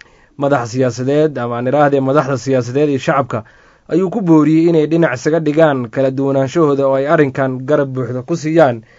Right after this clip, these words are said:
hogaamiyaha isbahaysiga mucaaradka ee Azimio la Umoja One Kenya Raila Odinga. Waxa uu khasaare hantiyeed soo gaaray qaar ka mid ah ganacsatada Bungoma kadib, waa kadib markii dowladda hoose ee ismaamulkaasi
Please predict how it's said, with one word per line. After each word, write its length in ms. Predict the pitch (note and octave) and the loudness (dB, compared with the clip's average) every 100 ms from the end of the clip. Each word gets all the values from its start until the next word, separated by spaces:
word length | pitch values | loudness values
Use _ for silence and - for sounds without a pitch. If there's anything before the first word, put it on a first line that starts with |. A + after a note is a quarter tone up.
| _ _ | _ _
hogaamiyaha 520 | D3+ D#3 E3+ F3 G#3 E3 | -4 2 2 4 4 4
isbahaysiga 540 | C3+ D3 D#3 D3 C#3+ | 2 2 0 0 -4
mucaaradka 520 | C#3 C3+ D3 C3+ B2+ C#3 | -4 -2 0 -2 -2 0
ee 60 | C3 | 0
Azimio 360 | B2+ C#3+ C#3+ | 0 -2 0
la 100 | C3 B2+ | 2 0
Umoja 460 | C3 D#3 C#3 C3 | 0 0 2 0
One 200 | C#3+ D3 | 0 -2
Kenya 440 | C3+ D3 C#3 B2+ A#2+ _ _ _ - | -2 -2 0 -2 -4 _ _ _ -4
Raila 420 | B2+ B2+ B2+ B2 | 0 2 2 0
Odinga. 720 | A#2 A2+ B2+ C3+ B2 G#2+ G2+ G#2 _ _ _ _ _ _ _ _ _ _ _ _ _ - | -4 -4 -2 -2 -2 -4 -6 -12 _ _ _ _ _ _ _ _ _ _ _ _ _ -8
Waxa 180 | B2+ E3 | 0 2
uu 80 | |
khasaare 400 | E3+ E3+ F3 F3+ F#3+ | 4 2 4 4 4
hantiyeed 480 | F#3 E3+ E3+ E3 | 2 2 2 2
soo 220 | D#3+ E3+ E3+ | 0 0 2
gaaray 320 | D#3 D#3 D3+ | 4 4 4
qaar 200 | E3+ D3+ | 2 2
ka 120 | D#3+ | 2
mid 140 | D#3 D3 | 0 0
ah 80 | |
ganacsatada 600 | C3+ C#3+ C3+ - E3 D#3 | 0 -2 -4 -4 0 2
Bungoma 680 | C#3+ C#3 C#3 C#3+ D#3 D3 G#2+ | 2 0 0 4 4 2 -2
kadib, 360 | G#2+ C3+ C3+ D#3 C#3 C3 _ _ - _ _ - | -2 -4 -2 -4 -6 -20 _ _ -20 _ _ -6
waa 280 | B2+ C3 | -2 0
kadib 300 | C3 C#3 D3+ | 0 0 2
markii 360 | D#3+ D#3 D3 D3+ | 2 2 0 -2
dowladda 380 | D3 D3 D#3+ D3 | 2 2 2 2
hoose 280 | C#3 C3 D#3+ | 2 2 0
ee 40 | |
ismaamulkaasi 800 | D3 D#3 D#3+ D#3 C3 A#2+ A2 D3+ | 0 0 0 0 -2 -4 -6 -6